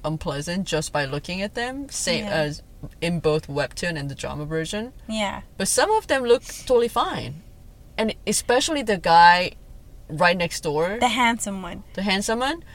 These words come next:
Speaker 1: He's actually a really famous actor.
Speaker 2: Mm.
Speaker 1: Um, he's, like, big, you know, the pretty boy actor. So the
Speaker 2: Mm.
Speaker 1: fact that he was in it, like, people were like, "What? What role is he gonna do?" You know? So, like, there are, like,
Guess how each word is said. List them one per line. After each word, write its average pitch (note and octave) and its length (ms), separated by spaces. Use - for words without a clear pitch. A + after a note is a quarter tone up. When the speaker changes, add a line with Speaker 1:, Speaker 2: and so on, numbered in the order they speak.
Speaker 1:
He's C#4+ 160
actually G4+ 280
a - 20
really A3 180
famous G3 400
actor. A3+ 480
Speaker 2:
Mm. A#3 460
Speaker 1:
Um, D#3 460
he's, F3+ 280
like, D#3+ 240
big, D3 460
you D3+ 160
know, C3 200
the D3 80
pretty D#3 260
boy C3+ 260
actor. - 540
So - 140
the - 120
Speaker 2:
Mm. G#3+ 40
Speaker 1:
fact G3+ 200
that F3+ 100
he F#3+ 100
was F3+ 160
in D#3+ 220
it, G3 180
like, D#3+ 160
people G3 220
were E3 80
like, C#3 180
"What? A3+ 300
What A#3 300
role B3+ 220
is A#3+ 100
he A3 100
gonna G#3 180
do?" A#3+ 220
You F3 120
know? F#3+ 320
So, G#3 260
like, F#3 280
there A#3+ 160
are, B3+ 100
like, G#3+ 240